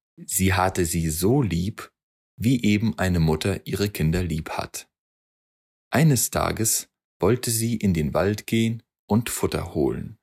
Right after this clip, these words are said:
Она любила их, как только мать может любить своих детей. Однажды она собралась пойти в лес за едой. Глагол lieb haben, представленный здесь в форме lieb hat, означает «любить», как и глагол «lieben». Эти глаголы могут заменять друг друга,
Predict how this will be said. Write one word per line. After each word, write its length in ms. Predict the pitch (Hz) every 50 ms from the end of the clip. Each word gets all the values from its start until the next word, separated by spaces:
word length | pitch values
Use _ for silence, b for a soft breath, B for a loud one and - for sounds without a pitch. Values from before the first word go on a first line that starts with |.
| _ _
Она 180 | - 90 107 113
любила 320 | 117 120 123 156 151 131
их, 180 | 113 95 90 -
как 200 | - - - -
только 240 | - 123 113 -
мать 300 | 92 92 104 120 - -
может 340 | - 98 101 101 92 82 -
любить 280 | 82 82 87 98 98 -
своих 260 | - - 85 85 85
детей. 460 | 85 82 82 - - - - - 98 _ _ _ _ _ _ _
Однажды 500 | - 92 87 113 143 160 131 104 87 82
она 220 | - 78 101 123
собралась 440 | 127 - 113 107 104 107 113 110 104
пойти 300 | - - 90 82 - -
в 80 | 104 95
лес 360 | 85 80 78 - - - - 208
за 120 | - 92
едой. 460 | 95 98 104 90 76 65 57 - - _ _ - - -
Глагол 480 | - 90 87 87 90 104 98 - - -
lieb 280 | - 120 165 185 - - -
haben, 380 | 90 82 80 - - - - - -
представленный 580 | - 87 85 - - 90 85 82 82 80 80
здесь 220 | 80 80 87 82 -
в 60 | -
форме 280 | - 95 85 85 82 80
lieb 220 | 82 90 85 - - -
hat, 240 | - - - - - _ _ _
означает 460 | - 87 82 92 98 - 147 147 143 -
«любить», 440 | 127 120 101 - 101 - - - _ _
как 220 | - - 160 - -
и 20 |
глагол 360 | 123 107 101 92 101 113 113
«lieben». 420 | 101 92 90 80 71 - - - - _ _ -
Эти 180 | 107 107 110
глаголы 400 | - 98 98 101 131 160 147 113
могут 260 | 104 117 117 113 117
заменять 400 | 98 104 110 117 113 113 95 82
друг 160 | - - - -
друга, 360 | - 78 73 - - -